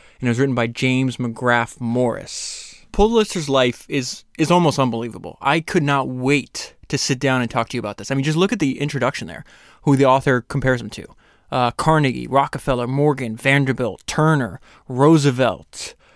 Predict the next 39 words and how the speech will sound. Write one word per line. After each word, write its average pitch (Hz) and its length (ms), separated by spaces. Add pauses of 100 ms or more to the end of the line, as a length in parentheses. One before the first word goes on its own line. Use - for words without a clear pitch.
(200)
uh, 127 200
Hughes. - 760 (400)
Um, 139 200
so 170 100
I 151 120
wanna 202 180
jump 175 220
into 160 160
his 143 100
early 143 240
life. 123 160
Before 226 600
I 156 120
do 147 240
that, 123 420
there's 143 240
two 294 300
things 143 400
I 127 40
wanna 127 200
bring 123 240
to - 140
your 117 80
attention - 540 (380)
that 143 120
I 135 60
thought 147 240
were, 127 300
were 139 160
unique. 123 460
And 117 80
I 117 40
think 131 280
knowing 139 320
this 131 160
at - 60
the 123 40
very 127 220
beginning 123 560